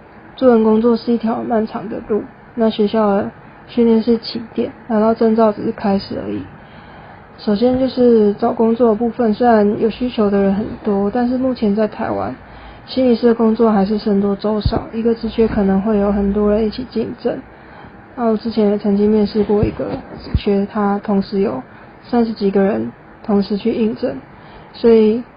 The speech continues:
有可能会需要花一些时间去找。但我是觉得，嗯，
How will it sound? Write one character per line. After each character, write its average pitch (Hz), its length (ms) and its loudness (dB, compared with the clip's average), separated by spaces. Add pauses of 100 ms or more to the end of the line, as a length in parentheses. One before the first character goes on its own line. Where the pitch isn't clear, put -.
(1120)
有 220 140 4
可 233 180 2
能 208 260 4
会 240 220 2
需 233 160 -2
要 233 400 4 (180)
花 226 220 2
一 226 60 2
些 226 160 4
时 220 180 -6
间 208 180 2
去 226 220 -6
找。 - 220 -6 (1500)
但 226 600 4
我 226 120 -6
是 233 160 -8
觉 208 200 2
得， 208 420 2 (720)
嗯， 208 640 2